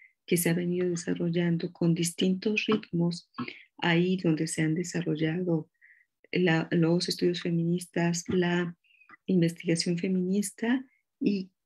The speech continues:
también como un ámbito de pensamiento, de reflexión y de creación que está siempre vinculado con el contexto, siempre influido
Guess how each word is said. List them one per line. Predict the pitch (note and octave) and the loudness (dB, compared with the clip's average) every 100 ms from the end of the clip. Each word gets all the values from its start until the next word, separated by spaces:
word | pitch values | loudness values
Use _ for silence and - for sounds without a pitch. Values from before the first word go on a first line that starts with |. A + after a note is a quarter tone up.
| _ | _
también | - F3 F3 F#3 G3 A3 B3 | 0 0 2 0 0 -2 -6
como | - F#3+ F3 F3 E3+ E3 E3+ - | -6 -2 -2 -2 0 0 0 -2
un | F#3 G3 C4+ - | -4 -2 -4 -4
ámbito | G3 A3 G#3+ G#3 - G3+ F#3+ G3 _ _ _ _ - | -2 0 0 -2 -2 -2 -2 -4 _ _ _ _ -4
de | F#3 | 0
pensamiento, | F3 E3 F3 F3 F3+ F#3 G3 | 2 2 2 0 0 -2 -4
de | G3 F3 | -2 -2
reflexión | E3+ - E3+ - - F#3 F#3 F#3 F#3+ | -2 -2 -6 -4 -4 -2 0 0 0
y | G3 F#3 E3 | 2 2 0
de | E3 - | -2 -4
creación | - D#3 D#3+ - - F#3 F#3+ C4 - _ _ _ _ - | -4 -4 -2 -4 0 0 2 -2 -4 _ _ _ _ -2
que | F3+ | 2
está | E3+ - F#3+ F3+ E3+ | 2 0 -2 0 0
siempre | - - A#3 A#3+ B3 B3+ B3 C4 C4 - - - - _ _ _ - | -2 0 4 6 6 6 6 6 4 -2 -20 -20 -20 _ _ _ -6
vinculado | - F3+ F3 F#3+ F3 G#3 A#3+ | 0 2 4 4 4 2 0
con | A#3 E3 | 0 0
el | D3 | -2
contexto, | - D#3+ E3 F3 E3+ - - C#4+ D4 _ _ _ _ - _ - - | -2 -4 -4 -8 -8 -10 -2 -2 -2 _ _ _ _ -20 _ -18 -6
siempre | D#3+ - F#3 F#3 A3 - | -6 0 0 2 0 0
influido | G3+ - F#3 G3+ A#3+ A#3 D#3+ | -2 0 0 2 4 4 2